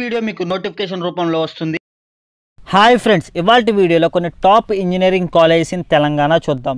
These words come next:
Speaker 2: So, ఎంసెట్ ద్వారా టాప్ ఇంజనీరింగ్ కాలేజెస్ తెలంగాణలో ఏమున్నాయో మనం చూద్దాం. So, ఈ వీడియోలోకి వెళ్ళే ముందు మన ఛానల్ ఎవరైనా ఫస్ట్ టైమ్ విజిట్ అయితే సబ్స్క్రైబ్ చేసుకోండి and ఈ వీడియోకి ఒక లైక్ ఇవ్వండి. మీరు లైక్ చేస్తే నాకు చాలా సపోర్టివ్గా ఉంటుంది. And మీరు ఏమైనా సజెషన్స్ ఇవ్వాలనుకుంటే కామెంట్ బాక్స్లో తెలపండి.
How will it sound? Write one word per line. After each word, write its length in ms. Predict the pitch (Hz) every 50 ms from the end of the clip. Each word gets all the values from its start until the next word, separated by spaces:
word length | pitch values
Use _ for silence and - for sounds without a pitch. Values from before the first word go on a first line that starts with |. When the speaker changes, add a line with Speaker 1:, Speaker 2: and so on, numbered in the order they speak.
| 131 -
Speaker 2:
So, 60 | 147 139 143 147 151
ఎంసెట్ 280 | 160 - 196 175 151 147
ద్వారా 240 | 160 165 160 165 185 190 - -
టాప్ 180 | 160 156 151 143 165
ఇంజనీరింగ్ 380 | 165 160 160 160 160 165 147 -
కాలేజెస్ 360 | 151 143 147 147 156 165 - - -
తెలంగాణలో 480 | 143 147 147 151 151 151 151 156 165 160 147 143
ఏమున్నాయో 320 | 143 143 139 139 147 160 170
మనం 120 | 175 175 160 -
చూద్దాం. 260 | 147 139 127 135 127 120 - - _ _ _ _ _ -
So, 60 | 175 165 160 156
ఈ 40 | 160 156 175
వీడియోలోకి 360 | 190 202 226 220 220 196 - 196
వెళ్ళే 160 | 190 190 190 190
ముందు 140 | 185 180
మన 140 | 170 156 - 170
ఛానల్ 240 | 160 160 170 170 170 165
ఎవరైనా 200 | 165 165 156 - -
ఫస్ట్ 180 | 165 - - - 202
టైమ్ 120 | 190 180 180
విజిట్ 180 | 175 175 - 185 170
అయితే 120 | - 160 - -
సబ్స్క్రైబ్ 440 | 147 139 - - - 180 175 165 - -
చేసుకోండి 320 | 165 151 - 170 170 170 180 180
and 120 | 175 180
ఈ 40 | 170 165
వీడియోకి 240 | 190 214 220 - 185 -
ఒక 120 | 151 147 151 165
లైక్ 160 | 180 170 - 185
ఇవ్వండి. 200 | 170 160 151 143 143
మీరు 100 | 139 143 147
లైక్ 140 | 147 - _ 165
చేస్తే 160 | 147 - 156 151
నాకు 120 | 143 - -
చాలా 120 | 139 139 - -
సపోర్టివ్గా 400 | 135 - 147 135 - 147 135 147 143
ఉంటుంది. 260 | 135 151 151 180 208 202 - - _ _ _ - 151
And 80 | 160 170 180
మీరు 100 | 185 185
ఏమైనా 160 | 190 190 175 -
సజెషన్స్ 440 | 190 185 202 220 - 226 214 - - 165
ఇవ్వాలనుకుంటే 480 | 147 156 156 156 156 139 160 160 196 - 175
కామెంట్ 240 | 156 151 143 139 135 139
బాక్స్లో 280 | 139 - - 185 - 175
తెలపండి. 380 | 156 147 127 139 135 127 113